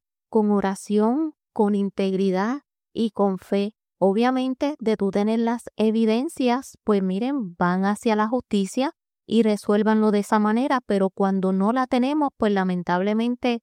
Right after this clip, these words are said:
muchas de las ocasiones, todo esto es un plan bastante estratégico y maléfico a la vez, pues te dejan sin estas evidencias. Así que vámonos a unirnos en familia, tú con tus hijos,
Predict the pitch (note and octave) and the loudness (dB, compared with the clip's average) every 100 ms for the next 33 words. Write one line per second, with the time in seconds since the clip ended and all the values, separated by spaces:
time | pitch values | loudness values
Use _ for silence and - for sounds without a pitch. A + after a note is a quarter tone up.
0 | _ F#3 G#3 A#3+ C4+ A#3+ A#3 A#3+ A3+ A#3 | _ 2 2 2 0 2 2 0 0 -2
1 | - A#3+ C4 A3 F3+ F#3 G3 - G#3+ G#3+ | 0 0 0 0 0 2 0 0 0 2
2 | G#3+ G3+ G#3 A3 A#3+ - _ - G3 - | 0 0 0 0 -2 -6 _ -2 -2 -2
3 | F3+ F#3+ B3 A#3+ A3+ - A3 G3+ A#3 C#4 | -2 0 0 0 0 -2 0 0 0 -2
4 | B3+ A#3 A3 G#3+ A3 B3 B3+ - A#3 A#3+ | -2 -2 0 0 0 -2 -4 0 2 2
5 | A#3 C#4 D#4+ _ _ _ - G#3 G3+ - | 2 0 -4 _ _ _ 0 2 2 -2
6 | - _ _ - G3+ G3 G#3+ B3+ - A#3 | -16 _ _ -2 0 0 -2 -2 0 0
7 | A3 - B3 B3+ B3+ A#3+ C4 - A3+ G3 | 0 -2 -2 0 0 0 -2 -2 -2 -2
8 | _ - G3 - G#3 B3+ G#3 G#3 A#3 B3 | _ -8 -6 -6 -2 0 2 2 2 2
9 | B3 A#3+ - - F#3+ F#3+ F#3 G3+ _ _ | 2 -2 -12 -8 -2 0 0 -4 _ _
10 | - F#3+ F#3+ A3 C4+ C#4+ C#4 C#4 B3+ A3+ | 0 2 2 2 2 -2 -2 -2 0 2
11 | A3 A3+ A#3+ _ _ - G3+ C4 C4 D4 | 2 -2 -4 _ _ -2 0 2 0 0
12 | D4 B3+ A#3 A3+ A#3+ | -2 0 0 2 -2